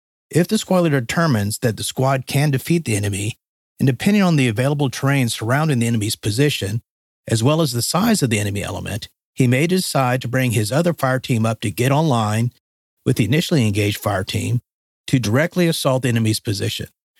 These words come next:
This method is typically used when the enemy is surrounded by clear terrain and or if the size of the enemy force is small. See Battle Drill four for more information on this tactic.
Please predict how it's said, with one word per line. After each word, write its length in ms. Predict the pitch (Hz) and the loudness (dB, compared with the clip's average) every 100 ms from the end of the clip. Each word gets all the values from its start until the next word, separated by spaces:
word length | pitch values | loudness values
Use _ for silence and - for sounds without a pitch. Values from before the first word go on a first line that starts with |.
| _ _ | _ _
This 220 | - 143 - | 0 2 4
method 360 | 147 151 135 | 2 2 -2
is 80 | 117 | -2
typically 380 | - 165 170 170 | -2 -2 2 2
used 380 | 147 127 120 - | 4 2 0 -2
when 100 | 107 | -2
the 120 | 107 | 0
enemy 260 | 143 139 | 2 2
is 100 | 117 | 0
surrounded 460 | - 110 123 135 117 | -2 -2 0 2 0
by 140 | 104 | -2
clear 260 | 104 - 156 | -4 -2 -2
terrain 540 | - 131 113 104 113 - _ _ - | -2 -2 -2 0 -4 -6 _ _ -2
and 200 | 156 185 | 2 2
or 300 | 151 127 139 | 2 0 -2
if 180 | - 135 | -4 -4
the 80 | 147 | -4
size 340 | - 123 147 | -2 0 2
of 60 | 160 | 2
the 40 | |
enemy 220 | 135 151 | 2 2
force 380 | 156 - 117 - | 0 -2 -4 -2
is 100 | 123 | -4
small. 460 | - 170 143 - - _ _ _ | 0 0 0 -6 -18 _ _ _
See 220 | - 135 | -2 0
Battle 300 | 104 110 127 | 2 0 0
Drill 220 | 135 147 160 | 2 2 0
four 280 | - 175 | 0 -2
for 140 | 139 107 | 0 -2
more 200 | 110 113 | 0 0
information 560 | 123 123 131 147 - | -2 0 0 0 -2
on 120 | 107 104 | -6 -4
this 140 | 117 | -4
tactic. 560 | - 73 - - - | -2 -2 -2 -6 -12